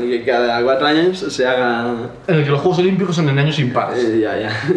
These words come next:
Speaker 2: O sea, yo no puedo hacer unos Juegos Olímpicos dos mil veintiuno. Es feo.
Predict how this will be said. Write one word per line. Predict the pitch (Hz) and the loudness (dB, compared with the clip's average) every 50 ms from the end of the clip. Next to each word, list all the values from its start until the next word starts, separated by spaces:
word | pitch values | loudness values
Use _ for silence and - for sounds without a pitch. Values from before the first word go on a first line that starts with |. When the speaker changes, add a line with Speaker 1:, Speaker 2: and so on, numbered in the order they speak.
| 156 - | -2 -4
Speaker 2:
O | - | -2
sea, | - 156 139 | 0 0 0
yo | 139 147 180 180 | 2 2 2 2
no | 175 165 | 2 0
puedo | 151 175 180 175 175 | 2 2 2 2 0
hacer | 160 - 170 151 139 | 0 0 0 0 0
unos | 139 135 127 | 0 0 0
Juegos | 139 165 175 170 | 0 0 0 0
Olímpicos | 160 165 180 185 180 190 190 185 143 | 2 0 0 0 0 0 0 0 2
dos | 151 147 147 | 2 2 2
mil | 156 147 | 2 0
veintiuno. | 143 135 135 131 127 117 - - | 0 -2 -2 -2 -4 -4 -4 -4
Es | - 165 - | -6 -6 -8
feo. | - - - 143 123 - - - - - | -8 -10 -4 -4 -4 -4 -4 -6 -12 -14